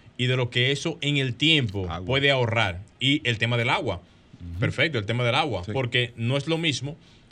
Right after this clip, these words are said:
Speaker 1: pagar una factura de energía, aunque sea colabor-, eh, o sea, en conjunto, de un edificio de, qué sé yo, diez, quince, veinte pisos, que todo el mundo esté pagando una, una, una, una, una energía cara, a no tener que pagar una energía cara, que eso se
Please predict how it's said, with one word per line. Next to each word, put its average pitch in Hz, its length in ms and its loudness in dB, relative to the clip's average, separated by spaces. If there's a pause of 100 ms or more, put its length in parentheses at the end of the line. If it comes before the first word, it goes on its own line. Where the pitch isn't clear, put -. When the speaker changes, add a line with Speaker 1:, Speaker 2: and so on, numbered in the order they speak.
(120)
Speaker 1:
pagar 104 240 0
una 123 160 0
factura 123 400 -2
de 120 80 2
energía, 117 580 0
aunque 92 240 -10
sea 98 320 -4
colabor-, 110 380 -4
eh, 98 180 -8
o 101 40 -12
sea, 110 160 -4
en 95 60 -6
conjunto, 120 520 -4 (100)
de 92 60 -8
un 98 100 -6
edificio 104 380 -4
de, 92 100 -2
qué 90 160 -6
sé 95 140 -6
yo, 98 180 -4
diez, 98 260 -2
quince, 104 260 -6
veinte 101 200 -4
pisos, 107 320 -4 (560)
que 95 100 -8
todo 104 120 -4
el 107 60 0
mundo 110 160 -2
esté 107 120 -4
pagando 107 280 -4
una, 107 180 -4
una, 101 340 -4
una, 98 360 -4
una, 98 440 -6 (400)
una 120 220 2
energía 117 420 0
cara, 110 340 0 (560)
a 113 100 0
no 107 160 -2
tener 120 260 0
que 123 80 -2
pagar 113 240 -2
una 117 140 -2
energía 117 380 -2
cara, 107 280 0
que 104 60 -2
eso 110 160 -2
se 120 300 -2